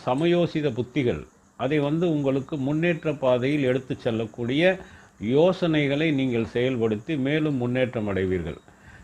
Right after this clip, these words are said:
நீங்க ஒரு தொழிலதிபராக இருந்து, ஒரு தொழில் செய்பவராக இருந்தாலும், அந்த தொழிலிலும் நல்ல முன்னேற்றம்,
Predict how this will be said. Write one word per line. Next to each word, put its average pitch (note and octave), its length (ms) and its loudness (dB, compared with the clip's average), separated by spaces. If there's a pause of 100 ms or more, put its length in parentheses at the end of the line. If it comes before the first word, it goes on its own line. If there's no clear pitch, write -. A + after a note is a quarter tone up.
நீங்க D3 460 4
ஒரு C3+ 300 2
தொழிலதிபராக D#3+ 840 4
இருந்து, C3+ 420 0
ஒரு A#2 180 -2
தொழில் D#3 300 0
செய்பவராக C3+ 680 2
இருந்தாலும், A2+ 540 -2
அந்த B2 220 0
தொழிலிலும் F3 640 2
நல்ல D3 380 2
முன்னேற்றம், C3 800 -2